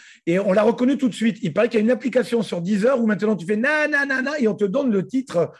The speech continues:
tout de suite, comme, euh, comme la pub de la FNAC qu'il y avait à l'époque. Mais il paraît qu'en fait, c'est pour avoir, selon le, selon cer-, certaines sources de la police et tout,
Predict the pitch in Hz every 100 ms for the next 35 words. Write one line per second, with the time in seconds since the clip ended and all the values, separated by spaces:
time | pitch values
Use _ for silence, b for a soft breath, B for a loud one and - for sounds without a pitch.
0 | b b - 226 220 247 - 190 196 190
1 | 185 208 208 190 233 190 180 - 226 202
2 | 180 175 175 175 - B B _ 208 311
3 | - 233 262 247 202 233 233 190 202 190
4 | 247 254 - b b b _ - 208 233
5 | 202 175 - _ - 196 208 - 196 -
6 | 190 214 190 214 202 160 160 156 175 190
7 | 175 - 302 302